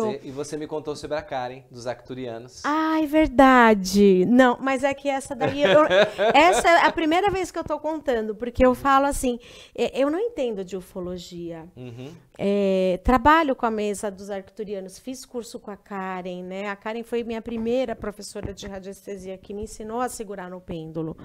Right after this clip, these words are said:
Speaker 2: E, e quando eu vi isso, que eu falei, "Gente, será que eu tava numa nave ou não?" Eu falei, "Meu, eu não contei isso pra ninguém. Eu tô contando agora a primeira vez."
Speaker 1: Você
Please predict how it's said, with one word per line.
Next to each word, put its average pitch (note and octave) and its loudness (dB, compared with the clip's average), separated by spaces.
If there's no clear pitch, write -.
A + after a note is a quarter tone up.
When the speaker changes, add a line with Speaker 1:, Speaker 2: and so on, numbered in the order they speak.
Speaker 2:
E, G#3 2
e A3 -4
quando F4 2
eu C4 2
vi G#3+ -6
isso, B3 -8
que G3+ -10
eu G3+ -6
falei, G#3+ -10
"Gente, A3 -12
será A3 -12
que - -20
eu - -20
tava A3 -14
numa G3+ -10
nave F#3+ -8
ou G3+ -6
não?" F#3+ -8
Eu G3+ -14
falei, C#4+ -6
"Meu, D4 -4
eu C4 -8
não D4 -4
contei D4 -6
isso F#3+ -6
pra F#3+ -6
ninguém. F#3 -4
Eu - -4
tô B3 -2
contando C4+ 0
agora C#4 4
a D4 2
primeira C#4+ -6
vez." C4 0
Speaker 1:
Você - -8